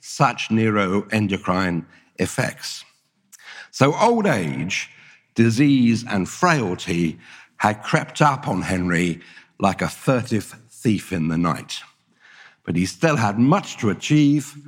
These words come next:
before death finally claimed him. Now, Henry had grown up with thrilling tales of England's glorious past,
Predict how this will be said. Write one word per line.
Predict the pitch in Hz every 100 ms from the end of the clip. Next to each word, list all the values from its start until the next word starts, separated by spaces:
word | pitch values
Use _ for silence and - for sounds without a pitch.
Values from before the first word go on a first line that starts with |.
| - - - _
before | 104 - 113 107 107
death | 120 113 107 - - -
finally | - 110 101 95 87 87 82 - -
claimed | 101 104 92 76
him. | - 62 - - - _ _ _ _ _ _ _ _ _ _ _ _ - - - - -
Now, | 139 139
Henry | 247 254
had | 160 127
grown | 143 135 117
up | 113 - - - -
with | 202 180
thrilling | - 220 185 139
tales | - 127 98 69 69 -
of | 95 -
England's | 123 104 98 92
glorious | - 113 117 113 95 -
past, | - 95 - - -